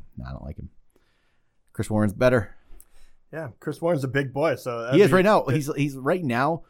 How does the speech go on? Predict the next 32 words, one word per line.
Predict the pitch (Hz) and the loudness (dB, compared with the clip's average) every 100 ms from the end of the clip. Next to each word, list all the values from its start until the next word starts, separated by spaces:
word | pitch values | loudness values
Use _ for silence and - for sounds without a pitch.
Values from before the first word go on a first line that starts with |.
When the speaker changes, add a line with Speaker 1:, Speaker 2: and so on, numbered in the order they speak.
| _ | _
Speaker 1:
They're | - 117 | -4 0
saying | 139 131 | 2 2
he's | 117 | 0
about | 101 110 | 2 0
two | - 120 | 0 -4
seventy. | - 101 90 71 - | -2 -4 -6 -8 -4
Speaker 2:
<laughs> | - 415 - 427 392 - | 2 4 4 2 0 0
Speaker 1:
So | - 147 143 - | 2 4 4 2
he | 139 | 2
needs | 175 190 | 2 2
to | 151 | 2
lose | 143 151 151 | 4 4 4
a | |
little | 143 139 | 4 6
bit | 143 | 6
of | |
weight. | 123 127 147 - - | 6 2 0 -8 -4
He's, | 135 127 | 0 2
Speaker 2:
Oh. | 320 | 4
Speaker 1:
he, | 147 156 - | 4 0 0
he's | 147 131 | 0 2
gotten, | 127 156 147 135 - | 4 4 4 -4 -6
I | 120 | -2
guess | 165 | 0
if | 175 | 0
he | 160 | 2
did | 175 | 4
have | 185 | 4
knee | 123 131 | 4 2
surgery, | - 107 92 101 - _ _ 123 | 2 -2 0 -4 -6 _ _ -4
he | |
got | 107 127 | 2 4